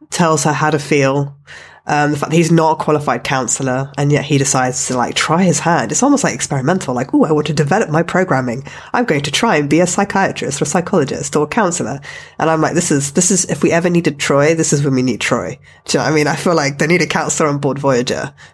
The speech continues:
I mean, um, so that, that's a problem. And then also the problem with the Wolf in the Fold and A Matter of Perspective is that we know that Scotty and Riker didn't sexually assault or kill these people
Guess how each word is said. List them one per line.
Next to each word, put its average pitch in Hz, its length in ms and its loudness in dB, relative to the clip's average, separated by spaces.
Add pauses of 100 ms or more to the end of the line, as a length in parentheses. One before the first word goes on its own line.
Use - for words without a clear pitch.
I 151 140 0
mean, 139 320 2 (600)
um, 165 460 0
so - 220 0
that, 220 240 0
that's 240 160 0
a 226 60 0
problem. 139 560 -4 (600)
And 170 180 2
then 180 120 2
also 190 160 0
the 185 100 -4
problem 240 140 2
with 214 80 4
the 180 80 4
Wolf 202 220 2
in 175 60 4
the 170 60 -10
Fold 143 440 2 (100)
and 143 260 2
A - 80 0
Matter 151 280 -2
of 143 40 -8
Perspective 131 680 -2
is 151 200 2
that 147 260 0
we 202 200 2 (100)
know 208 540 4
that - 100 -8
Scotty 135 800 0
and 135 160 -2
Riker 139 580 0 (640)
didn't 139 420 0 (240)
sexually - 300 0
assault 139 440 0
or 139 120 -2
kill 143 320 0
these 139 220 0
people 139 480 0